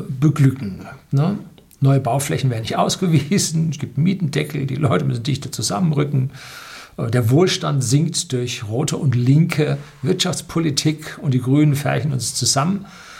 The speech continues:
äh, verhindern auch Modernität. Also das führt nur dazu, dass das richtige Potenzial für Pandemien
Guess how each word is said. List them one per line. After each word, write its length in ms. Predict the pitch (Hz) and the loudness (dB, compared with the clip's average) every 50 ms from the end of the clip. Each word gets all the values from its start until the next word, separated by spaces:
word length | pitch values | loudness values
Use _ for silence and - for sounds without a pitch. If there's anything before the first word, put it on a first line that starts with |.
| - - - - - - - - | -18 -18 -20 -20 -20 -20 -14 -6
äh, 280 | - 147 131 127 127 131 143 139 | -2 0 2 2 2 0 -2 -4
verhindern 420 | 139 - - 131 143 156 143 139 143 | -2 2 4 6 6 6 4 2 2
auch 200 | - - - - | 0 -2 0 0
Modernität. 920 | 165 156 147 147 147 147 139 139 - 127 123 123 131 - - - - - - - _ _ _ | 0 0 2 0 0 0 0 0 0 0 0 -2 0 0 0 0 -2 -4 -10 -16 _ _ _
Also 180 | - 143 117 120 | -10 -8 -8 -6
das 440 | 110 120 160 170 175 - - - - | 0 2 2 4 4 2 0 0 -2
führt 500 | - - - - 147 151 147 151 - - | -4 -4 0 2 4 4 4 2 0 2
nur 240 | 135 131 139 147 143 | 2 2 4 2 2
dazu, 560 | 143 113 113 131 - - - 139 135 131 131 | 0 -2 -2 -2 -4 -2 0 0 0 0 0
dass 480 | 131 131 120 110 - - - - - - - _ _ _ _ _ _ _ _ - - _ _ - _ - - - - - - _ _ | -2 -4 -4 -2 -2 -2 -2 -4 -6 -10 -16 _ _ _ _ _ _ _ _ -20 -20 _ _ -20 _ -20 -20 -20 -20 -20 -20 _ _
das 160 | - 113 - - | -10 -6 -4 -2
richtige 240 | 143 147 - 127 | -2 0 0 0
Potenzial 640 | - - 127 - 107 104 101 - - - - 127 127 | 0 0 -2 -2 -2 0 0 0 -2 -2 -2 -4 -4
für 140 | - 123 107 | -4 -6 -6
Pandemien 600 | - 117 113 107 101 92 90 95 101 104 95 | -6 -6 -6 -6 -6 -6 -8 -8 -8 -8 -10